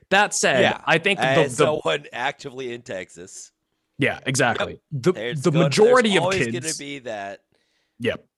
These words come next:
Speaker 2: But
Speaker 1: The majority
Speaker 2: also,
Speaker 1: of kids were pretty cool, uh, like, like, people didn't, like, actively start shit.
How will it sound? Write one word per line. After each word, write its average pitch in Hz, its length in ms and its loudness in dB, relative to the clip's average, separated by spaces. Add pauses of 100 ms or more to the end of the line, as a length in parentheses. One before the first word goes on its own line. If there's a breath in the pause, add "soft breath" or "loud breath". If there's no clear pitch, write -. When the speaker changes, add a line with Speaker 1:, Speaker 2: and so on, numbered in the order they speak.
(960)
Speaker 2:
But 165 160 2
Speaker 1:
The 180 80 6
majority 214 420 6
Speaker 2:
also, 156 140 4
Speaker 1:
of - 60 -10
kids 139 280 2
were 139 120 2
pretty 165 340 2
cool, 123 580 0
uh, 165 100 0 (140)
like, 165 300 2 (180)
like, 170 240 2 (100)
people 220 220 0
didn't, 175 200 0
like, 147 200 0
actively 143 420 0
start 135 360 0
shit. 147 340 0